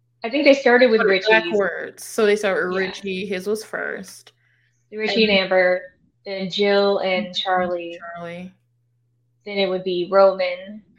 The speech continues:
Speaker 2: He was the
Speaker 1: Then
Speaker 2: only
Speaker 1: it would
Speaker 2: one
Speaker 1: be
Speaker 2: who, there was only one killer, which,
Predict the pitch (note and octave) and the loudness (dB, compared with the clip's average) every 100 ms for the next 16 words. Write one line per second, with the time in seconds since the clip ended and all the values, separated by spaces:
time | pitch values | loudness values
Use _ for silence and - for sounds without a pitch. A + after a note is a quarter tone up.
0 | _ - G3+ G#3 F#3+ G3 G3 F#3 F3+ F#3+ | _ -10 -6 -4 -2 0 0 -2 -6 -8
1 | E3 E3 F3+ - F#3+ - - - - F#3+ | -8 -10 -14 -10 -8 -8 -12 -16 -10 -8
2 | F#3+ F#3 F#3 F3 F3 F#3 E3+ - - - | -8 -8 -8 -8 -10 -10 -8 -8 -12 -14
3 | - | -16